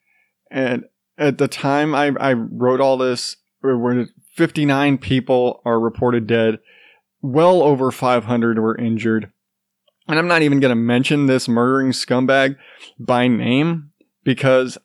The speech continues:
I strongly believe that we shouldn't be making these people famous. And, and the news organizations have been plastering his name across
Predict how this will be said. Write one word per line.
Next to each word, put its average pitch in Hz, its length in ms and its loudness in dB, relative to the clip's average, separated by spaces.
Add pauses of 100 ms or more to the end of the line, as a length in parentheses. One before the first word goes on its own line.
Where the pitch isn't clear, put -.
I 151 180 -2
strongly 208 460 0
believe 175 420 0
that 147 160 0
we 170 120 0
shouldn't 208 380 -2
be 151 120 -4
making 143 560 0
these 170 200 -4
people 170 400 -2
famous. 185 540 -2 (640)
And, 143 360 2
and 151 160 0
the 151 60 2
news 214 260 2
organizations 180 840 0
have 147 120 -2
been 139 160 0
plastering 160 560 -2
his 147 160 0
name 139 280 0
across 135 360 -2